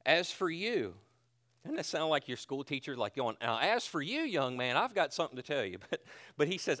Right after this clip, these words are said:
"As for you, you were dead in your transgressions and sins,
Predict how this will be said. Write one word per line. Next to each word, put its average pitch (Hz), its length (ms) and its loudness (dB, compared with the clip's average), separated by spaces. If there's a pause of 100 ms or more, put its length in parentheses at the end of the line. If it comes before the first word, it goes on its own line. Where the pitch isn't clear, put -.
"As 226 340 2
for 185 200 -2
you, 160 520 -2 (880)
you 220 320 -2
were 180 220 2
dead 180 720 4
in 156 260 -4
your 143 140 -4
transgressions 156 1300 -2 (720)
and 127 180 -8
sins, 98 880 -10